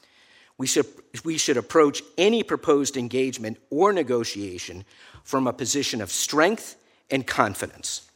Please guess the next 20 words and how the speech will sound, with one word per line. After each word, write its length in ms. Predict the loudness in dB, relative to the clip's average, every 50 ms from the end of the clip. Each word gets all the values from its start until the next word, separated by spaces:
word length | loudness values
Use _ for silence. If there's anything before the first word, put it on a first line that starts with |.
| _ _ _ _ _ _ _ _ _ _ _ _ _ _ _ _ _
Finally, 480 | 2 4 6 6 6 4 0 -4 -8 -10 -16 _ _ _ _
Chairman 360 | 0 2 2 4 4 2 2
Menendez 460 | 2 0 0 0 0 -2 -2 -2 -2
mentioned 400 | -2 -2 -4 -4 -4 -6 -6 -4
our 160 | -4 -4 -4 -4
embassy 400 | -4 -4 -4 -4 -4 -2 -2 -4
in 80 | -4
Moscow. 560 | -4 -4 -2 -2 -2 -2 -4 -6 -8 -10 -14 -18 _ _ _ _ _ _ _ -20 _ _
To 160 | -2 0 0
engage 420 | 0 6 10 12 12 12 10 8
with 240 | 6 4 4 4 4
Russia, 320 | 2 2 2 2 2 -2 -2
we 220 | -2 0 0 2
rely 420 | 4 4 4 4 2 2 2 2
on 80 | 0 -2
a 80 | -2 -2
safe 480 | 0 2 4 6 6 6 6 2 0
and 160 | -2 -4 -4
functioning 640 | -2 0 0 0 0 0 -2 -4 -2 -2 -2 -4 -4 -6
embassy 720 | -6 -6 -4 -2 -2 -2 -2 -2 -4 -6 -10 -12 -14